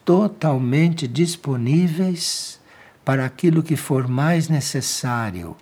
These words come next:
no entender da consciência superior. Então você vive a sua semana e um dia, que é chamado de sábado, este dia é o dia que você entrega,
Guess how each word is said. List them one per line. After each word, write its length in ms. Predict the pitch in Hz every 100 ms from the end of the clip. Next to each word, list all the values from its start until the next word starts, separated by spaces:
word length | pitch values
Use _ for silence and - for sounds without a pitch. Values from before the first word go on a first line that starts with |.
| - _
no 160 | 113 135
entender 720 | 131 - 131 107 101 120 143
da 160 | 143 120
consciência 640 | - 110 - 120 123 131
superior. 720 | - 135 - 117 98 85 82 _ _ _ - - 127
Então 240 | 113 202
você 320 | 226 - 220
vive 400 | 127 120 113 104
a 60 | 101
sua 200 | - 110
semana 760 | - 139 139 175 143 110 92 - _ _ - - _
e 380 | 143 165 202 220 - _ _ -
um 260 | 175 180 147
dia, 520 | 104 120 156 202 233 - _ _ _ _ _ _ _ _ _ _
que 100 | -
é 60 | 85
chamado 460 | - 90 90 87
de 120 | 92 104
sábado, 640 | - 131 113 87 80 78 _ - - _ _
este 320 | - 135 - 170
dia 460 | 123 143 165 185 - _ _ _ -
é 120 | 135
o 120 | 151
dia 400 | 113 117 143 165
que 200 | 160 170
você 1200 | 147 143 135 - - 139 131 123 120 110 101 95
entrega, 920 | 101 117 101 - 147 147 98 95 90